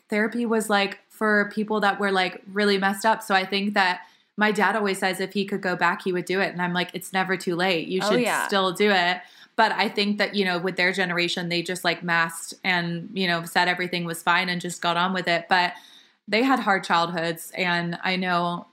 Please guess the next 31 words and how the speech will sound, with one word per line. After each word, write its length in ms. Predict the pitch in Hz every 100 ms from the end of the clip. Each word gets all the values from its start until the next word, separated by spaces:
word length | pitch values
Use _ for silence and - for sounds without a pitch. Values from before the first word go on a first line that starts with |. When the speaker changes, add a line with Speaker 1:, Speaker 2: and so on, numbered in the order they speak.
| _ -
Speaker 1:
a 60 | 196
lot 220 | 180 180
of 140 | 180 180
what 180 | 170 -
they 160 | 175
struggled 460 | 170 185 175 170 170
with 220 | 165 165
too. 520 | - 175 170 165 165 - _ _ _ _ -
You 100 | 202
know, 100 | 180
they 160 | 175 175
wanted 340 | 185 185 190 -
us 340 | 185 185 - -
to 300 | 180 180 175
work 320 | 185 180 180
really 160 | 190
hard 300 | 196 240 226
for 100 | 214
the 120 | 190 190
things 300 | 185 180 175
that 320 | 175 170 -
we 480 | 190 175 170 170 - _ _ -
got 180 | 180
in 140 | 175 170
life. 420 | 165 165 165 165 -
And 560 | 190 175 170 170 175 - - _ _ -
we 160 | 202 208
moved 240 | 202 208
from 200 | 214 185
London 640 | 170 175 190 180 175 170 175 -
to 380 | 190 175 170